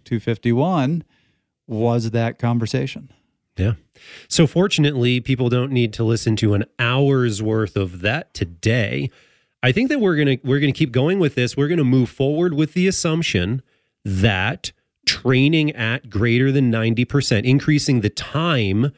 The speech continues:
Speaker 2: that you're spending where your oxygen consumption is higher than ninety percent of V O two max, we're moving forward today with that being a worthwhile thing with, like you said, some really interesting research from Doctor Ronstad.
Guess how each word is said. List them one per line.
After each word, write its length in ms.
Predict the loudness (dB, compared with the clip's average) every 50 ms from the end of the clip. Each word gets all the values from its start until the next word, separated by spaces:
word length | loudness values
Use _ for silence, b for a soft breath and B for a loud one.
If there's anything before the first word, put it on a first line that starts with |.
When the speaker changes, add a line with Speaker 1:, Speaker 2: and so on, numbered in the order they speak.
| b b b
Speaker 2:
that 180 | -2 0 2
you're 100 | 2 2
spending 520 | 2 2 -2 0 0 2 2 2 2 2 0
where 100 | 0 0
your 160 | 0 -2 -2 -4
oxygen 500 | -6 -6 -6 -4 -2 0 0 2 2 2
consumption 540 | 2 0 0 2 0 0 0 0 0 -2 -2
is 300 | 0 0 0 0 0 -2 b b b b
higher 340 | b -4 -2 2 2 2 2
than 140 | 2 2 2
ninety 260 | 2 2 2 2 0
percent 300 | 0 0 0 2 2 2
of 80 | 2
V 160 | 2 2 2 2
O 60 | 2
two 180 | 0 -2 -2
max, 420 | -2 -2 0 -2 -2 -4 -6 -8 -12 -14 b b b b b b
we're 140 | 2 4 4
moving 280 | 4 4 2 2 0 -2
forward 300 | -2 -2 -2 -2 -2 -2
today 240 | -2 -2 -2 0 0
with 160 | 0 0 0
that 240 | 0 -2 -2 0 0
being 180 | 0 0 2
a 80 | 2 0
worthwhile 680 | 0 2 0 0 0 0 -2 -4 -2 -2 0 0 -2
thing 360 | -2 -2 -2 0 0 0 -2 -4 b b b b b b
with, 260 | 2 2 2 2 0
like 200 | -4 -2 -2 0
you 80 | -2 -2
said, 380 | -2 -2 -2 -4 -4 -6 -6
some 280 | -4 0 2 2 2 2
really 380 | 2 2 2 2 2 0 0 2
interesting 800 | 2 2 2 0 0 -2 -2 0 0 0 -2 -2 -2 -2 -2 0
research 580 | 2 2 2 2 2 0 0 0 0 0 -2
from 240 | -4 -2 0 0 2
Doctor 300 | 0 0 -2 -2 -2 -2
Ronstad. 720 | -2 0 0 0 0 -2 -2 -4 -6 -6 -8 -10 -14 -14